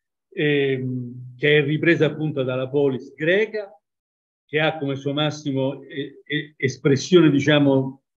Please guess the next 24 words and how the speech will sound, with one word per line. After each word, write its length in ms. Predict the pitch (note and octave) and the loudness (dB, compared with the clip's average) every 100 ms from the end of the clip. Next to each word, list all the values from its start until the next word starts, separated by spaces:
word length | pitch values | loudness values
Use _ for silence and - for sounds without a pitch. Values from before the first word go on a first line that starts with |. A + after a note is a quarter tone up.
| _ _ _ | _ _ _
teorico-intellettuale 1400 | - C#3+ D3+ D#3 C#3 C#3 C#3 C3+ C3 B2+ D3 B2+ A2 - _ _ _ | 0 6 6 6 4 2 0 0 0 0 0 0 -4 -12 _ _ _
grandiosa, 880 | - C#3+ C#3+ C#3+ C#3+ C#3+ B2 G#2 - | -6 -4 -2 -2 0 2 0 -4 -12
quindi 320 | G#2+ B2 A2+ | -8 -8 -6
come 200 | A#2 A#2+ | -4 -2
uno 220 | B2+ B2+ | 0 0
dei, 160 | B2 A#2 - _ _ - | 0 -2 -8 _ _ -6
dei 160 | B2 | -2
massimi 380 | C3 C#3+ C#3+ C3+ | 0 -2 -2 -2
pensatori 420 | C3 B2 C#3 C3+ | -2 -2 0 0
della 200 | B2+ B2 | 0 -4
storia 200 | B2 C#3 | -4 -4
dell'umanità, 520 | B2+ B2+ B2+ A#2+ A#2+ - _ _ | -4 -4 -6 -8 -10 -12 _ _
che 100 | - | 2
è 40 | D3 | 4
Aristotele, 920 | C#3+ C#3+ - C3 G#2+ - F#3+ G#3 - _ | 4 0 0 -2 -2 -2 -2 -2 -10 _
il 140 | - C3 | -18 0
quale 180 | G#3 E3 | 4 4
Aristotele 480 | E3 F3 A3+ F#3+ | 4 2 2 2
però 260 | C#3+ D#3 D#3 | 2 2 4
aveva 340 | C#3+ F#3 A#3 | 4 4 4
una 180 | E3+ C#3+ | 4 -2
sua 140 | B2 C3+ | -4 -6
antropologia, 960 | B2+ B2+ B2+ B2 A#2+ B2 A#2 G#2+ G2 - | -8 -14 -16 -20 -20 -16 -12 -12 -12 -10
Ernesto, 840 | A#2+ B2+ B2 A2+ A#2+ A3 G#3 - | -4 -2 -2 -4 -2 0 0 -4